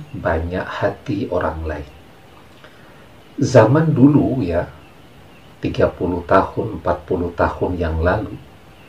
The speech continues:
perceraian ada, tapi tidak sebanyak sekarang. Karena apa?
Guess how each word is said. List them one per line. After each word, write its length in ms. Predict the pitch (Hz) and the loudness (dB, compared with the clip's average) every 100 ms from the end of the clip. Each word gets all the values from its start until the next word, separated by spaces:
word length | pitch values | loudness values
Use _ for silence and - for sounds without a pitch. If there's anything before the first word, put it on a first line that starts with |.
| - - - | -20 -20 -2
perceraian 800 | - - - 107 85 82 92 113 - | -2 -2 -2 0 0 0 0 -2 -6
ada, 560 | 85 - 82 87 80 76 - - - - - - - - - | -10 -8 -6 -4 -4 -8 -14 -20 -20 -20 -20 -20 -20 -20 -8
tapi 320 | - - 113 - | -6 -4 -6 -6
tidak 240 | 135 - | -4 -4
sebanyak 560 | - - 92 92 110 - | -4 0 0 2 0 0
sekarang. 480 | - 117 107 78 - - - - - - - - - | 2 4 4 2 -6 -16 -20 -20 -20 -20 -20 -20 -10
Karena 400 | 82 82 98 143 | -6 -2 2 2
apa? 400 | 151 104 87 110 | 2 0 2 0